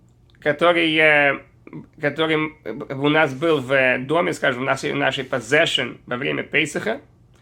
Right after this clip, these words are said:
Спор, если после Пейсаха можно его есть, мнение Моген Авраама можно,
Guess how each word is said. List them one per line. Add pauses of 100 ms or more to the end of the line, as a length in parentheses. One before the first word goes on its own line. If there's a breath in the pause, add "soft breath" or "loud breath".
(240 soft breath)
Спор,
если
после
Пейсаха (200)
можно
его
есть, (120)
мнение
Моген
Авраама
можно,